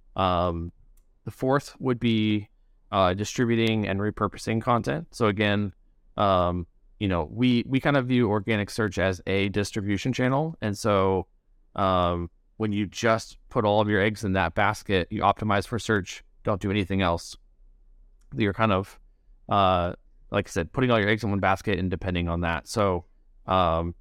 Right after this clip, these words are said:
you know, repurposing the content into a number of formats on social. It could be, you know, text posts or, you know, um, carousel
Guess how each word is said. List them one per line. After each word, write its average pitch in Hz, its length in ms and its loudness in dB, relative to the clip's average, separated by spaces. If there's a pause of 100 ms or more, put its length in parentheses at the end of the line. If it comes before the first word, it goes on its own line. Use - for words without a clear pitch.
you 104 120 -2
know, 92 80 0
repurposing 113 800 0
the 104 80 0
content 104 560 0
into 98 240 -2
a - 20 -2
number 101 300 0
of 90 100 -4
formats 98 680 -2 (120)
on 90 200 0
social. 120 500 2
It 90 80 0
could 104 140 -6
be, 98 320 0 (540)
you 101 100 -4
know, 90 220 -2
text - 340 -6
posts 101 480 0
or, 87 540 0
you 95 100 -6
know, 85 220 -4 (120)
um, 85 480 0 (800)
carousel 117 680 2